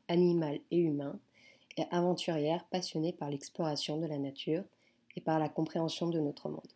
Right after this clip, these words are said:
Abonnez-vous au podcast afin d'être notifié de la sortie des nouveaux épisodes de Étho Évasion chaque semaine. Aujourd'hui, je souhaiterais vous parler d'un animal qui n'a franchement pas une bonne réputation, c'est le rat.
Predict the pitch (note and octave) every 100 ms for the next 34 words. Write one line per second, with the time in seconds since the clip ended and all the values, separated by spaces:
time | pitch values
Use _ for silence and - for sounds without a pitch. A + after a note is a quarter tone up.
0 | _ _ _ _ _ _ _ _ - E3
1 | F3+ F#3+ F#3 G#3+ G#3+ E3+ D#3 - E3 D#3
2 | - - - D3+ E3+ D#3+ D3 - D#3 D3+
3 | C#3 - - E3+ F3+ D#3+ D3+ - - D#3
4 | D3+ D3+ D3 D#3+ F3+ F3 F3+ - - D#3
5 | E3+ D#3+ D3+ F3 E3+ F3+ D3 C#3 - -
6 | - - F#3 F3 - D#3+ E3+ - _ _
7 | _ _ _ _ _ _ _ _ _ _
8 | _ _ _ _ _ - G3 F3 F3 G3
9 | G#3+ A#3 F#3+ E3 - - D#3+ - F#3+ F3+
10 | E3+ E3 E3 F3 E3+ E3 E3+ E3+ F3 G#3+
11 | - - D3+ C#3+ - - - E3+ E3 F3+
12 | F3 E3+ E3 E3+ E3 - - - - D#3
13 | G3+ - _ - - D#3 C#3+ C#3+